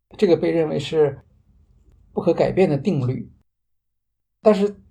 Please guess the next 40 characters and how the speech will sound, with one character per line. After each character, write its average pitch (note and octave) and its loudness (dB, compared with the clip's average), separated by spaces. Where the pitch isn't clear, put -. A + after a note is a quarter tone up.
积 G3+ 2
分 B3 4
商 C4 4
品 D#3+ 4
就 A2+ -2
不 C3 -4
一 C3+ 0
样， C#3 -2
它 F#3 -2
的 F3+ 4
价 F#3+ 2
格 D3+ 4
如 D3 0
果 C3+ 2
上 C#3 -2
升 C#3 2
了， D3 0
它 B2+ -4
的 C3+ 0
需 D3 -4
求 D#3+ 0
量 D3+ 0
反 - -10
而 A2+ -8
增 F#3 -4
加。 G#3+ -2
那 F3 4
关 G#3 6
于 G#3+ 2
这 A3+ 4
个 G3+ 10
概 G3+ 4
念 D3 2
引 B2+ -2
发 C#3+ 2
了 D3 2
一 C#3+ -6
些 D3 0
争 F#3 0
议。 - -8